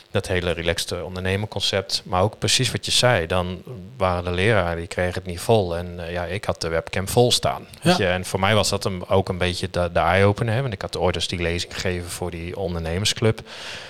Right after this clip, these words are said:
Speaker 1: En toen da-, ik dacht van, "Hey, dan kan ik daar mijn verhaal eens wat bij schaven." En op een gegeven moment toen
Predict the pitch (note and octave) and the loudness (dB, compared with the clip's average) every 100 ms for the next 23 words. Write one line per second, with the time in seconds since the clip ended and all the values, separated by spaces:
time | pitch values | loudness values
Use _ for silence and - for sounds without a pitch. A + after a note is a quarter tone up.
0 | - - A#2 - E2+ F2 F2+ F#2 F2+ - | -18 -6 -4 -2 -4 -2 -2 0 -4 -4
1 | - B2 D#2 - F#2 E2 E2+ D#2+ D#2+ - | -4 -4 -4 -6 -6 0 0 0 -2 -6
2 | F2 F2 G#2 G2+ F#2 F#2+ F#2 F#2 - G2 | -2 2 6 6 4 2 0 0 -2 0
3 | F2 F#2 - G2 F2 - F2+ E2+ E2 E2 | 0 0 0 0 -2 -2 -2 -2 -4 -6
4 | D#2+ | -6